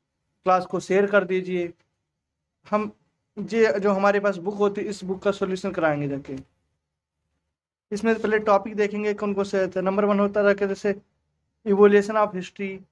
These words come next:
general agriculture, agronomy, soil science, horticulture, entomology, plant pathology,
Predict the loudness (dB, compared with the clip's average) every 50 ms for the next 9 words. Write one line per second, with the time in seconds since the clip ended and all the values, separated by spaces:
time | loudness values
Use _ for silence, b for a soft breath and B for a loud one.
0 | _ _ _ _ _ _ _ _ -2 2 2 2 2 2 0 0 0 -2 -2 -4
1 | -4 -2 -2 -4 -2 -2 -2 -2 -2 -2 -8 _ _ _ _ _ -2 -2 0 2
2 | 2 2 4 4 2 2 2 -2 -6 -8 -12 -18 _ _ _ _ _ _ _ _
3 | _ _ _ _ _ _ -8 0 4 6 6 6 6 4 2 2 2 2 2 0
4 | -4 -10 -16 _ _ _ _ _ _ _ 0 0 0 0 -2 -4 -2 0 0 0
5 | 2 2 2 2 0 -2 -8 -16 _ _ _ _ _ _ -8 -4 -4 0 0 2
6 | 2 4 4 4 4 4 2 2 0 -4 -8 -8 -10 -12 -18 _ _ _ _ _
7 | _ _ _ _ _ _ _ _ _ _ _ _ 2 2 2 2 0 -2 0 0
8 | 0 2 2 2 2 4 4 4 2 0 -6 -10